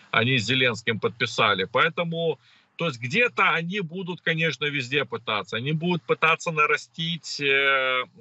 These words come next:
в разных странах, дружественных, в том числе Украине, э,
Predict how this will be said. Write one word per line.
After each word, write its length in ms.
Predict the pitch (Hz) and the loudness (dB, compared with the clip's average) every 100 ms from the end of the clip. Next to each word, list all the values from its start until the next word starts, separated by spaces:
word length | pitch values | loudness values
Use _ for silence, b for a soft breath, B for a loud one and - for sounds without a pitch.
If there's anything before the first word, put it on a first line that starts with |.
| 113 110 113 | -14 -10 -4
в 60 | |
разных 420 | 151 156 143 151 - | 0 0 0 -6 -6
странах, 480 | - 156 160 131 | 0 0 2 -2
дружественных, 640 | 110 143 139 135 - 131 123 | -4 -6 -6 -8 -8 -6 0
в 20 | |
том 180 | 139 123 | 0 0
числе 260 | - 135 | -2 0
Украине, 760 | 131 117 135 139 147 151 147 135 _ b b b | 0 0 0 2 0 2 2 0 _ b b b
э, 640 | 117 120 123 123 123 120 | 2 4 4 2 0 -2